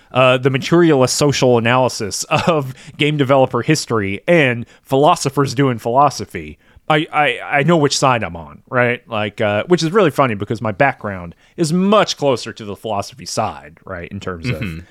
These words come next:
Speaker 1: my own interests, the way that I <laughs> do work and things like that. Um, but, uh,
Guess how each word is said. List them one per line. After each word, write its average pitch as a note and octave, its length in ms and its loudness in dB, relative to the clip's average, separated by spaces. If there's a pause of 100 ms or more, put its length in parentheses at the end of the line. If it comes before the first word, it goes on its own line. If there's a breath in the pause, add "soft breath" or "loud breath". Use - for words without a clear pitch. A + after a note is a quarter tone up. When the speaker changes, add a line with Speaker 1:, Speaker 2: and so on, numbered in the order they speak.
(180 soft breath)
Speaker 1:
my B2 200 0
own B2+ 160 -2
interests, C#3+ 560 0
the A2 100 -2
way G#2+ 140 0
that G#2+ 100 -4
I - 200 0
<laughs> - 20 4
do D#3 420 0 (300 loud breath)
work D3 240 2
and C3 120 -6
things C3+ 220 -4
like A#2+ 200 -2
that. C3 440 0
Um, G2+ 380 -4
but, G2 400 -2
uh, F#2 320 -4